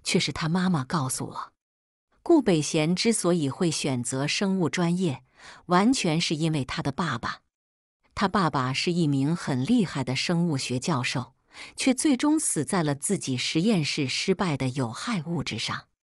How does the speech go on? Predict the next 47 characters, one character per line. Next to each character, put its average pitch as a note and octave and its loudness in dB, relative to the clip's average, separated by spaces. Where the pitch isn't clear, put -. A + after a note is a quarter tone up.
顾 D#4 4
北 F3 4
贤 D#3 0
从 F#3+ 0
小 C3+ 0
便 D#3+ 2
决 D3+ 0
心 G3 0
要 F#3+ 4
完 C#3+ 0
成 D3 -2
爸 E3+ 0
爸 C3 -2
没 C#3+ 0
完 D3 0
成 C3+ -2
的 C3+ -2
研 B2+ -4
究， C#3 -4
他 - 0
已 F3 4
经 E3+ 2
坚 G3 4
持 F3 0
了 D#3 0
这 F3+ 0
么 D3+ 2
久 C3+ -2
了， A#2+ -6
不 G#3+ 2
该 F#3 2
因 G3 4
为 F#3 4
我 C3 -2
而 C3+ -2
功 G#3 6
亏 G#3+ 2
一 D3 0
篑。 F#3+ -6
顾 D#4 4
北 G3+ 4
贤 D#3+ 2
爸 G3+ 0
爸 D3 0
不 D#3 -2
在 F3 0
了， C3 -4